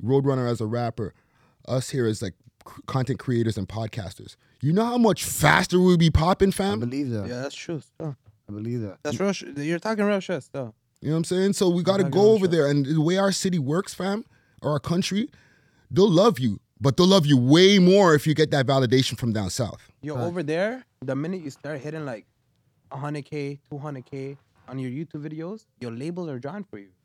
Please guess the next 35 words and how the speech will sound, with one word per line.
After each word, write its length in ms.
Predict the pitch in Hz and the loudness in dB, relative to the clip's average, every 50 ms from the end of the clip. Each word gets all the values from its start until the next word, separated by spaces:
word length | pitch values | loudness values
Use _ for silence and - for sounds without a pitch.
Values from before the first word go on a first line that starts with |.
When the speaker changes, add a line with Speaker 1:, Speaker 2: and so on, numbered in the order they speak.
| _ | _
Speaker 2:
In 100 | - 123 123 | -8 -6 -4
London 360 | 131 147 165 170 180 185 175 | 0 0 2 2 2 2 0
or 120 | 139 113 113 | 0 -2 -4
Speaker 3:
In, 200 | 117 113 110 101 | -4 -4 -4 -6
Speaker 2:
the 60 | 143 | -6
Speaker 3:
in 80 | 143 139 | -8 -8
Speaker 2:
States? 260 | - - 147 131 123 | -6 -4 -4 -4 -4
Speaker 3:
the, 140 | 147 135 - | -6 -10 -12
in 60 | 160 151 | -14 -14
the, 60 | 135 | -12
Speaker 1:
In 40 | 127 | -12
the 40 | - | -10
Speaker 3:
in 60 | 98 | -10
the 60 | 95 156 | -8 -6
Speaker 1:
States. 260 | 143 117 147 - 202 | -4 -4 -4 -4 -4
Speaker 3:
States, 200 | 240 262 240 107 | -8 -10 -10 -8
Speaker 2:
Yeah, 120 | 113 117 131 | -8 -8 -8
Speaker 3:
fam. 100 | 117 113 | -8 -8
Speaker 2:
yeah, 80 | 110 113 | -8 -8
Speaker 3:
The 40 | 113 - | -6 -6
Speaker 2:
yeah, 60 | 135 | -4
Speaker 3:
minute 240 | 160 185 226 254 269 | -2 -2 -2 -2 -4
Speaker 2:
yeah. 20 | - 180 | -4 -6
Speaker 3:
you 80 | 180 | -8
start, 320 | - - - 202 220 - 175 | -8 -6 -6 -6 -6 -6 -6
like, 220 | 175 151 123 - _ _ _ - | -8 -8 -10 -12 _ _ _ -14
a 80 | 127 135 | -14 -14
l-, 60 | 131 - - | -14 -14 -14
you 120 | 143 139 135 135 - | -14 -14 -12 -12 -12
have 140 | 185 208 | -12 -10
a 40 | 214 | -10
little 220 | 202 208 214 185 147 | -10 -10 -8 -8 -10
buzz, 400 | 120 - 120 151 185 196 - _ _ _ _ _ _ _ _ _ | -10 -10 -10 -10 -10 -12 -14 _ _ _ _ _ _ _ _ _
or, 120 | - 127 131 | -12 -10 -10
like, 200 | 123 120 117 | -8 -10 -12